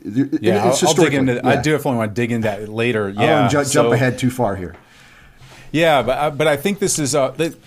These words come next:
Speaker 2: I think this is so important because, I, again, I think that most people will react that way, right? Like, "I'm just gonna hunker down here. I'm just gonna, like, we have s-, whatever food." Even those people that are prepared.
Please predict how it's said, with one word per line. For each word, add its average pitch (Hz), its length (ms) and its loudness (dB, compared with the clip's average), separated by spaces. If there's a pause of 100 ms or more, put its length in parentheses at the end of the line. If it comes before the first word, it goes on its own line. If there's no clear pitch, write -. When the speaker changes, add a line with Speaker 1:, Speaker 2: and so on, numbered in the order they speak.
(160)
Speaker 2:
I - 80 -6
think 208 180 -4
this - 160 -4
is 143 100 -4
so 147 140 0
important 120 380 -4
because, 113 340 -2
I, 123 60 0
again, 123 400 -2
I 104 80 0
think 165 180 -4
that 131 140 -2
most 139 280 -2
people 165 240 -4
will 135 180 0
react 127 420 -4
that 107 200 -2
way, 127 240 -4
right? 92 240 -6
Like, 113 140 -4
"I'm 117 100 -2
just 127 140 -6
gonna 123 320 -2 (500)
hunker 131 220 -4
down 101 260 -2
here. 98 220 -6
I'm 113 80 -6
just 113 140 -6
gonna, 113 160 -6
like, 107 240 -4 (360)
we 120 100 -2
have 117 120 0
s-, - 180 -4 (120)
whatever 113 340 -2
food." 107 260 -6
Even 202 200 -2
those 196 240 0
people - 440 -8
that 131 220 -2
are 135 180 0
prepared. 104 680 -6